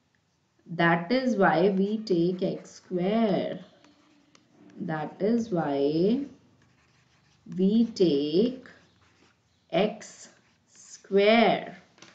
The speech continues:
अभी मुझे लगता है तुम्हें चीज़ें धीरे धीरे और समझ आएंगी। अभी देखना, आज first lecture हो गया ना, First lecture में तुम लोग को प्रॉपरली पता लग गया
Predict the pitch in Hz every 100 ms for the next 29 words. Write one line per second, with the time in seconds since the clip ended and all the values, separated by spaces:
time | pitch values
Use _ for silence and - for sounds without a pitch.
0 | - _ _ _ _ _ _ _ _ _
1 | _ _ _ _ _ _ - 170 208 226
2 | 202 196 175 - 190 190 180 180 - 160
3 | 170 180 160 160 170 180 185 165 147 -
4 | 156 151 139 127 131 - 170 _ _ _
5 | _ _ _ _ _ _ _ _ _ _
6 | _ - 175 226 226 202 - - - -
7 | - - - 190 190 202 214 - 226 -
8 | 247 233 202 254 285 170 185 190 185 196
9 | 185 - 202 196 196 196 190 185 202 190
10 | 175 - 185 226 226 180 180 165 - 160
11 | 160 -